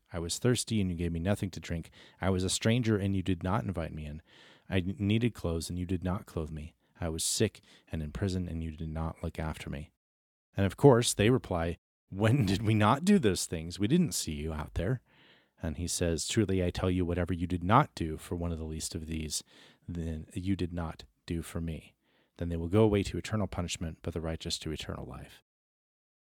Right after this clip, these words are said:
So I think what we see here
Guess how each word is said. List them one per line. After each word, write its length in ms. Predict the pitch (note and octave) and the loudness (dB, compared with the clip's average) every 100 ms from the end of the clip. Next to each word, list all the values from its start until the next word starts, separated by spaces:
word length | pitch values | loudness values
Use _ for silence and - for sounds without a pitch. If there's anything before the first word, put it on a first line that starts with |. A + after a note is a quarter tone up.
| _ - | _ -2
So 300 | - C3 A2 | 4 6 6
I 120 | A2+ | 6
think 360 | - G3 - - _ _ _ _ _ _ _ _ _ - | 6 4 2 -18 _ _ _ _ _ _ _ _ _ 2
what 140 | C3+ | 4
we 120 | B2+ B2 | 6 4
see 380 | - - C#3+ | 2 2 2
here 500 | D3+ - G#2 F2+ E2 | 0 0 2 2 0